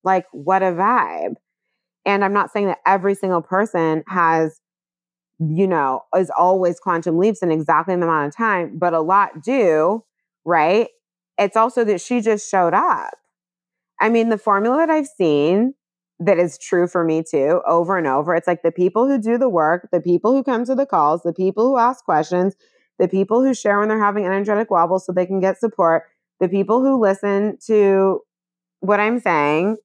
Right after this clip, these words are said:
and then go put it in action, get results. It's not complicated. And I think that people sometimes think like,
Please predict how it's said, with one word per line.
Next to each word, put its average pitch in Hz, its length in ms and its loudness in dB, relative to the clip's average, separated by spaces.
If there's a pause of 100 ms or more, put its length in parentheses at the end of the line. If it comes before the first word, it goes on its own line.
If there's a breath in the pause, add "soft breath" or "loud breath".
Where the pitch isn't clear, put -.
(140)
and 185 140 0
then 185 140 0
go 175 160 2
put 202 160 -4
it 214 140 0
in 208 40 -2
action, 185 560 0 (200)
get 214 180 2
results. 226 460 -2 (100)
It's 202 180 -4
not 220 200 4
complicated. 220 640 -2 (640)
And 202 100 2
I 202 60 2
think 277 240 0
that 277 100 0
people 226 240 2
sometimes 214 320 0
think 214 160 -2
like, 202 140 -4